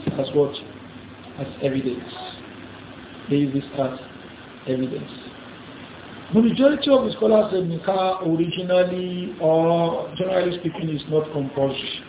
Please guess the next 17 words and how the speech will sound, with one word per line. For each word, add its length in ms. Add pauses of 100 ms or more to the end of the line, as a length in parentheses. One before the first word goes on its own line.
(600)
on 240
individuals. 580 (2000)
It 320
is 160
something 300
that 180
is 120
mustahab. 680 (1400)
Is 160
mustahab, 560
generally 420
speaking. 300 (520)
Then 180
it 100
may 100
be 120
wajib. 540